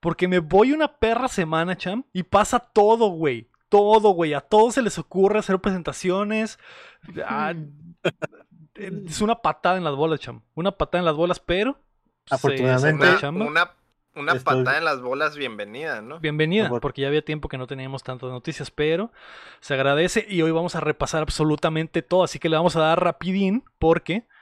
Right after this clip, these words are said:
Speaker 1: hay muchas noticias, Cham. Pero antes, recuerda que puedes apoyar el proyecto en patreon punto com diagonal updateando y acceder antes que nadie a nuestro otro show, justo como lo hace Nivel Platino y Oro Carlos Sosa.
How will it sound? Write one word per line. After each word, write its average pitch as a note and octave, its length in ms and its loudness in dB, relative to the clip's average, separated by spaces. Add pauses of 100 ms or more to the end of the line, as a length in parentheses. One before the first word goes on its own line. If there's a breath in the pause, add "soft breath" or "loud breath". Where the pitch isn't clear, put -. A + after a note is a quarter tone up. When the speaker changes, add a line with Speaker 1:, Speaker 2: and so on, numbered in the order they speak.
(160 soft breath)
Speaker 1:
hay D3 160 -2
muchas F3 500 2
noticias, D3+ 460 -6
Cham. C3+ 220 -12
Pero E3+ 300 0
antes, G3 460 -2
recuerda D3 400 2
que - 100 -8
puedes E3+ 220 -2
apoyar D#3 280 0
el E3 80 0
proyecto E3 360 0
en D3 60 -4
patreon F3 320 0
punto F3+ 240 -2
com E3+ 160 -2
diagonal E3 340 -2
updateando G3+ 540 0 (320 loud breath)
y E3+ 80 0
acceder F#3+ 340 0
antes A3+ 240 -2
que F#3 140 0
nadie F#3 260 0
a F#3+ 60 -2
nuestro D#3+ 380 0
otro F#3+ 280 0
show, F#3 220 0
justo D3 520 -6
como C#3+ 220 -2
lo C3+ 140 2
hace D3+ 180 -4
Nivel C3+ 260 -6
Platino C#3+ 440 -6
y D#3 100 -8
Oro C#3+ 220 -2
Carlos D3+ 320 -2
Sosa. E3 400 2